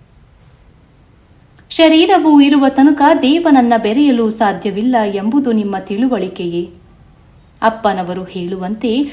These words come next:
ಇದು ಲಿಂಗ ದೇವನನ್ನ ಒಲಿಸಲಿಕ್ಕೆ ಬಂದ ಸಾಧನ. ಇದನ್ನು ಮಾರಕವಾಗಿ, ಪೂರಕವಾಗಿ, ಹೇಯವಾಗಿ, ಪ್ರೇಯವಾಗಿ, ತ್ಯಾಜ್ಯವಾಗಿ, ಪೂಜ್ಯವಾಗಿ ಮಾಡಿಕೊಳ್ಳುವುದು ನಮ್ಮ ಕೈಯಲ್ಲಿದೆ. ಬದುಕಿದ್ದಂತೆಯೇ ದೇವನೊಲಿಮೆ ಗಳಿಸಿ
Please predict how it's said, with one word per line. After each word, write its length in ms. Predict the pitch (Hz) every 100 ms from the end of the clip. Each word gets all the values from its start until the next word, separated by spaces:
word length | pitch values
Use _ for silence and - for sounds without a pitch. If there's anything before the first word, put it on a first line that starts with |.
| - -
ಇದು 240 | 320 320
ಲಿಂಗ 300 | 359 294 359 294
ದೇವನನ್ನ 500 | 233 294 311 277 247 233
ಒಲಿಸಲಿಕ್ಕೆ 680 | 208 247 311 285 240 220 214
ಬಂದ 260 | 202 202
ಸಾಧನ. 460 | 190 196 190 185 190 185 - - _ _ _ _ _ _ 254
ಇದನ್ನು 480 | 233 233 214 214
ಮಾರಕವಾಗಿ, 920 | 254 233 254 262 240 208 208 202 214 269
ಪೂರಕವಾಗಿ, 960 | 285 269 339 294 202 185 185 175 185
ಹೇಯವಾಗಿ, 880 | 185 247 269 247 208 196 190 220 269
ಪ್ರೇಯವಾಗಿ, 920 | 285 240 302 277 190 185 175 190 175 - _ _ _ _ _ _
ತ್ಯಾಜ್ಯವಾಗಿ, 880 | 285 302 349 339 247 214 202 196 262
ಪೂಜ್ಯವಾಗಿ 840 | 277 247 302 - 226 202 190 202
ಮಾಡಿಕೊಳ್ಳುವುದು 840 | 196 196 196 190 - 202 262 226 285
ನಮ್ಮ 340 | 277 214 269
ಕೈಯಲ್ಲಿದೆ. 680 | 220 185 185 190 185 180 185 - _ _ _ _ _ _ 208
ಬದುಕಿದ್ದಂತೆಯೇ 1040 | 220 208 208 190 170 226 226 208 202 185
ದೇವನೊಲಿಮೆ 640 | 202 214 196 196 220 214 196
ಗಳಿಸಿ 460 | 202 214 214 226